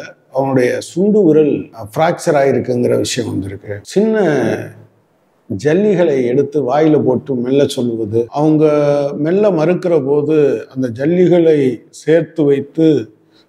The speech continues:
குத்துவதன் மூலமாக ஈறுகளையும் பற்களையும் சேதப்படுத்துவது என்று ஏராளமான விஷயங்கள் வெளியே வந்திருக்கு. இதை ஒட்டி மாநில அரசாங்கம்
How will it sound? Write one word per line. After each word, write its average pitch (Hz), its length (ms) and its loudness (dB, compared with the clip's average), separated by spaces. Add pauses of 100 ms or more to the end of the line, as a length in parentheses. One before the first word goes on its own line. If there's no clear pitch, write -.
(140)
குத்துவதன் 156 560 0
மூலமாக 127 520 -2
ஈறுகளையும் 135 760 0
பற்களையும் 123 540 0 (120)
சேதப்படுத்துவது 117 720 -2 (100)
என்று 233 280 2
ஏராளமான 180 580 2
விஷயங்கள் 147 460 0
வெளியே 139 240 2
வந்திருக்கு. 104 480 -6
இதை 185 220 2
ஒட்டி 208 500 2
மாநில 185 460 2
அரசாங்கம் 156 680 0